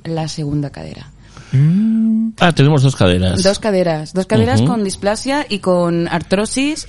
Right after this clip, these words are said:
Speaker 1: y mi médico, mi cirujano, desde en dos mil quince, la última vez que le vi,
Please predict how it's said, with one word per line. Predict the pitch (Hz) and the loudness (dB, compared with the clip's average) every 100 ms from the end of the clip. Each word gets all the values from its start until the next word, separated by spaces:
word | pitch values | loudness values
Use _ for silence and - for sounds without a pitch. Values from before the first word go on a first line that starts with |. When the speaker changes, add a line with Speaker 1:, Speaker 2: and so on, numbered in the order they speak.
| - - - - | -16 -18 -18 -4
Speaker 1:
y | 214 233 254 | 0 0 0
mi | 240 202 | 0 0
médico, | 196 208 226 233 226 208 | 0 0 0 -2 0 2
mi | 185 180 170 | 2 2 0
cirujano, | 156 175 170 208 202 240 - - - - - - | 0 -2 0 0 0 -4 -8 -18 -20 -20 -20 -6
desde | 185 180 175 180 170 | -2 0 0 0 0
en | 175 | 0
dos | 170 180 | 0 -2
mil | 202 220 | -4 -4
quince, | 262 262 - 196 233 | -4 -4 -4 -4 -4
la | 190 170 | -2 -2
última | 185 190 | -2 -6
vez | 190 | -6
que | 190 | -4
le | 180 | -2
vi, | 202 208 233 | 0 -2 -4